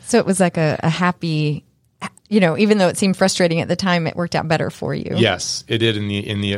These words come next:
Speaker 2: in the long run or in the
Speaker 1: Yes.
Speaker 2: end. So, yeah, we got into that shop, and finally, well, then it turned into a whole nother fiasco of, um, it was more permitting issues because we were gonna install lifts in there, and then it just,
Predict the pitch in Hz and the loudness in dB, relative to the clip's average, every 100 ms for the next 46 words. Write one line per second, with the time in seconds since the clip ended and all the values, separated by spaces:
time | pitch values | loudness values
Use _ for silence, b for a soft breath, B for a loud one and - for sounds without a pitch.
0 | 104 104 98 92 90 85 90 90 87 90 | -6 -6 -4 -4 -4 -6 -4 -2 -2 -4
1 | 87 87 - 95 90 101 104 104 110 123 | -4 -2 0 0 -2 0 0 2 2 2
2 | 131 117 120 113 - 101 101 107 95 113 | 0 2 2 0 0 0 -2 -4 -4 0
3 | 120 107 107 110 127 120 123 113 107 101 | 0 0 2 2 2 -2 -2 -2 -2 -4
4 | 85 117 113 98 - 101 95 95 - 101 | -2 -2 -2 -4 -4 -2 0 -2 -2 -2
5 | 95 95 98 95 95 90 _ b b b | -2 0 0 2 0 -4 _ b b b
6 | b _ 104 95 92 90 113 104 101 110 | b _ 0 0 -2 -2 0 0 2 0
7 | 113 104 98 98 95 90 101 95 98 92 | 0 -2 -2 -2 -4 -4 -4 -6 -6 -2
8 | 98 95 90 101 95 98 92 87 98 92 | 0 0 -2 -4 -2 -2 -4 -2 0 2
9 | 113 - 98 92 92 92 92 90 92 95 | 0 -2 -4 -4 -2 -2 -4 -6 -6 -6
10 | 101 92 98 92 | -6 -2 -2 -2